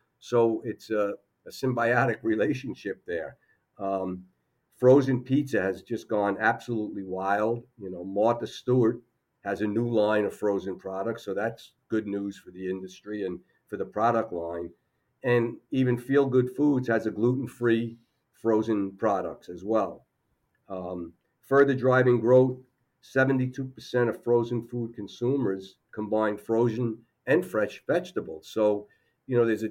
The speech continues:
there's a trend now of, of the co-, the combination of the two, which is great to see. Um, I mentioned frozen pizza sales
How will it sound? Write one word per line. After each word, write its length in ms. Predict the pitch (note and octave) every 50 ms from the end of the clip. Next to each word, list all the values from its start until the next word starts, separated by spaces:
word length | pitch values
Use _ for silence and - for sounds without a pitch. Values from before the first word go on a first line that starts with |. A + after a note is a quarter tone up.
| - -
there's 140 | A#2 G#2+ G2+
a 80 | G2+
trend 380 | - - - B2+ C3+ C#3 C#3 C3
now 260 | B2+ B2+ B2 A#2+ A2+
of, 160 | G#2 - - - -
of 160 | - G#2+ G2
the 80 | G#2 G2
co-, 240 | - - G2+ A2 - - -
the 80 | G#2 -
combination 760 | - - C3 C3 B2+ A#2+ A2+ A2 A2+ D3+ A2 - - B2+ G#2
of 160 | F2+ F2 -
the 80 | E2+ E2
two, 380 | - - F2 F2 D#2+ E2 E2+ - _ _ _ _ _ _ _
which 180 | - G2+ G2 G#2
is 100 | F#2+ F2+
great 300 | - G#2+ G#2+ G#2 G2 G2+
to 100 | - F2+
see. 360 | - - - F#2 E2+ E2+ F#2 - _ _ _ _ _ _ _ _ _ _
Um, 440 | - G2 F#2+ F#2+ F#2 F2+ F#2 F#2 F#2 F#2 _ _ _ _ -
I 80 | G#2+
mentioned 380 | G#2+ A2+ A2+ A2 A2 A#2 G#2+ -
frozen 640 | - - B2 A#2 A#2 A2+ A#2 A2+ G#2+ G2+ G2 G2+ - _
pizza 340 | _ A2+ C3 D3 C3 - A#2+
sales 680 | - - - G#2+ G2+ G2 G2 G2 G2 G2+ - - -